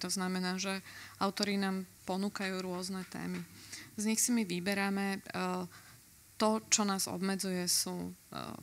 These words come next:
po prvé peniaze, po druhé vysielací čas, po tretie sú tam nejaké vysielacie okná a určitý počet programov, ktoré si vyberáme. Rovnako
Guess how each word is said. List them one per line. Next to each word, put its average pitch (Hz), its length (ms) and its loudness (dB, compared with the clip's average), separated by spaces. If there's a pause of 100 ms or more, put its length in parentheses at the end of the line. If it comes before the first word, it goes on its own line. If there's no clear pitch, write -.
(100)
po - 80 -2
prvé - 240 -2
peniaze, 202 720 -2
po 190 160 -4
druhé 190 240 -4
vysielací 185 640 -2
čas, 196 400 -4
po 185 160 -4
tretie 196 320 -4
sú - 160 -4
tam 196 160 0
nejaké 196 240 0
vysielacie 190 560 0
okná 185 400 -2
a 175 40 -2
určitý 180 360 -4
počet 180 320 -8
programov, 185 560 -4
ktoré 185 240 -2
si 180 160 0
vyberáme. 180 560 0 (460)
Rovnako 208 640 2